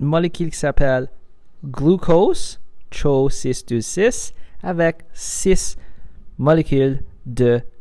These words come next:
O deux. Autrement dit, si on veut nommer cette formule dans son forme, euh, nominative que vous allez voir dans la section de chimie,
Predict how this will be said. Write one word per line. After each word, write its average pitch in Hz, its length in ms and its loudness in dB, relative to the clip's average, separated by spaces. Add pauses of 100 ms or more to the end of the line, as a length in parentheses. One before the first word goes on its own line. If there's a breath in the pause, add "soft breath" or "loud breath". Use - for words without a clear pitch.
(220)
O 104 200 0
deux. 120 200 2 (1080)
Autrement 180 440 4
dit, 151 300 0
si - 200 -6
on 135 100 0
veut 139 180 4 (540 soft breath)
nommer 147 640 0 (120)
cette - 240 0
formule 127 460 2
dans 117 200 2
son 113 220 0
forme, 113 560 2 (340 soft breath)
euh, 104 380 -4 (1400)
nominative 156 800 0
que - 140 0
vous 110 220 0
allez 104 180 4
voir 104 580 4
dans 104 480 -2
la 104 80 -4
section - 360 0
de 104 160 0 (200 soft breath)
chimie, 151 600 0